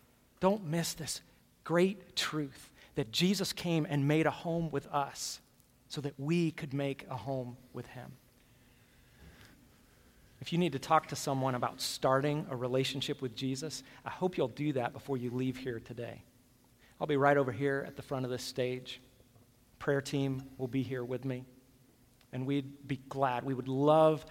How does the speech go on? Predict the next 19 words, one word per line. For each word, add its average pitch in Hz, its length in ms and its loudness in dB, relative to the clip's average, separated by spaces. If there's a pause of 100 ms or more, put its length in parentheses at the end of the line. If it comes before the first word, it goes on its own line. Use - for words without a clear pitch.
(160)
to - 80 -4
talk - 380 2
to 147 100 -8
you 127 180 -2
and 127 160 -2
help 156 300 0
you 156 80 2
make 139 240 2
sure 135 360 2
that 123 160 -4
you 135 140 0
are 123 80 2
present 131 640 0 (180)
at - 140 -6
that 120 160 -2 (120)
ultimate 123 460 -6 (200)
homecoming. - 580 -14 (1120)
Let's 123 120 -8
pray. 131 220 -10